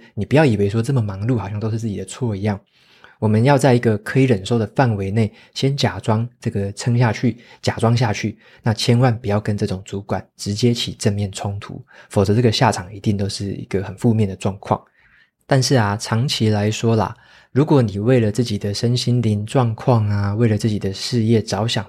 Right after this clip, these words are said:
的话，唯一的方法真的就是离开这种人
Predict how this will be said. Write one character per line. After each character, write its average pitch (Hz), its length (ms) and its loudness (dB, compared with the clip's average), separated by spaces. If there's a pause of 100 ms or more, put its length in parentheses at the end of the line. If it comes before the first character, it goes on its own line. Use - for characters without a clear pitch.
的 - 120 -16
话， 120 280 -2 (520)
唯 120 160 4
一 156 260 -2
的 139 140 0
方 117 280 -2
法 110 240 -2 (360)
真 110 160 2
的 104 80 2
就 101 120 -2
是 104 220 -2 (100)
离 104 200 0
开 104 260 -4
这 107 140 -4
种 92 160 -6
人 - 200 -8